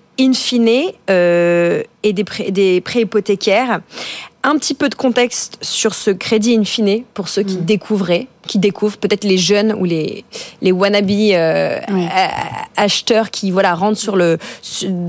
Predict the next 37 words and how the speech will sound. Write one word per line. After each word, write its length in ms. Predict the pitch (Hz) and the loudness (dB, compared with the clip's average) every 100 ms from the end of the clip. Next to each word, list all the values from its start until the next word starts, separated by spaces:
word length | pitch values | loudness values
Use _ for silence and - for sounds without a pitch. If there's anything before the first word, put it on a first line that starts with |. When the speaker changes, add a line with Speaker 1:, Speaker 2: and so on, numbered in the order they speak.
| 185 185 180 | -8 -12 -8
Speaker 1:
sur 240 | - 190 | -6 -4
ces 380 | - - - 196 | -6 -8 -4 -2
sujets, 460 | - 202 185 208 | 0 0 4 4
euh, 280 | 185 175 170 | 4 4 2
immobiliers 480 | - 208 196 202 220 | 2 2 2 2 2
et 80 | 202 | 2
prêts. 220 | - 269 | 0 -4
Qu'est-ce 180 | 269 285 | 0 0
que 100 | 277 | 0
c'est 140 | - | 0
qu'un 160 | 233 185 | 0 0
prêt, 300 | 180 220 196 | -2 -2 -2
qu'un 160 | 196 185 | 0 -2
crédit 300 | - 185 185 | -2 -2 -2
in 40 | |
fine ? 240 | 175 180 196 - - - | -2 -4 -6 -10 -6 2
Speaker 2:
Alors, 160 | 202 | 2
je 80 | 202 | 4
vais 60 | 220 | 4
vous 80 | |
le 60 | 220 | 4
dire, 140 | 220 | 2
mais 120 | 269 233 - - - | 0 0 -8 -12 -2
peut-être 180 | 220 | 0
juste 200 | 202 240 | 2 0
par 120 | - 196 | 0 0
rapport 220 | 196 190 | 2 0
à, 240 | 175 170 | 0 0
à 180 | - 180 | -2 -2
Christophe 300 | - - 190 | -4 -4 -2
Béchu 320 | 180 185 233 | 0 0 2
et 60 | 190 | 2
au, 180 | 165 160 | 4 2
au 40 | |
nouveau, 480 | 180 175 190 180 165 | 2 2 2 2 2
euh, 80 | 160 | 0
gouvernement, 640 | 170 185 175 196 240 285 | 0 2 2 4 4 2